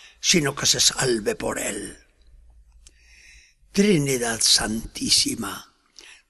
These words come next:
tres personas en un solo Dios,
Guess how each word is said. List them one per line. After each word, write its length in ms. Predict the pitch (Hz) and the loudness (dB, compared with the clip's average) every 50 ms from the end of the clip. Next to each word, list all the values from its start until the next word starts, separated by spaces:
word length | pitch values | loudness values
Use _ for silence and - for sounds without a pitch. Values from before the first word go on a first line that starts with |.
| _ - | _ 4
tres 400 | 220 226 240 226 180 - - - | 6 6 8 8 8 6 4 4
personas 800 | - - 131 123 120 - - - - - - 120 123 117 - - | 2 -2 -2 0 2 4 4 4 2 0 -2 -4 -2 0 0 0
en 160 | - 107 110 | 0 -2 -4
un 160 | 131 - - | -4 -2 0
solo 380 | - - - - - 107 104 101 | 2 2 2 2 0 -6 -8 -8
Dios, 840 | 92 - 104 92 - - - - - - - - - - - - | -8 -8 -8 -6 -6 -6 -6 -8 -10 -6 -4 -2 -2 -2 -2 -6